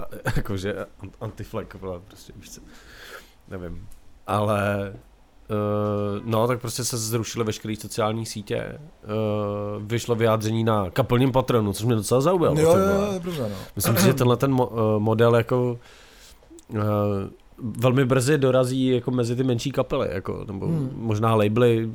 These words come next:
Speaker 1: nebo ně-, nebo něco takového jako i k nám, že prostě budeš moci podporovat kapelu jako takovým způsobem, protože ty vole se tím neuživíš, vole.
Speaker 2: No, tak to se neuživíš ani tak,
Speaker 1: Neuživíš,
Speaker 2: že?
Speaker 1: ani, ani s Patreonem.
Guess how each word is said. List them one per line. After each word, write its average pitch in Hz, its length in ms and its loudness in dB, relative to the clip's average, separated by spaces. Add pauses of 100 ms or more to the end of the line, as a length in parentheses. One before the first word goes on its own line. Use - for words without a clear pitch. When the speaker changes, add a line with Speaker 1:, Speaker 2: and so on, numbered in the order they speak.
(180)
Speaker 1:
nebo 113 300 -2
ně-, 110 200 -2
nebo 110 480 -4
něco 110 180 -4
takového 110 440 -2
jako 113 280 0
i 117 60 -2
k - 80 -10
nám, 92 400 -4
že 98 80 -10
prostě - 220 -16
budeš 101 120 -6
moci 98 200 -8
podporovat 98 440 -2
kapelu 92 400 -4
jako 92 160 -6
takovým 92 260 -10
způsobem, 92 400 -10
protože 92 300 -10
ty 92 140 -10
vole 92 380 -2 (1160)
se - 100 -20
tím 101 140 -8
neuživíš, 85 520 -6
vole. - 140 -16 (600)
Speaker 2:
No, 131 200 4
tak 117 200 -4
to 117 100 -10
se 113 100 -4
neuživíš 107 320 -4
ani 107 80 -6
tak, 101 80 -8
Speaker 1:
Neuživíš, 90 400 -10
Speaker 2:
že? - 80 -10
Speaker 1:
ani, 95 200 -6
ani 101 220 -4
s - 40 -10
Patreonem. 92 460 -10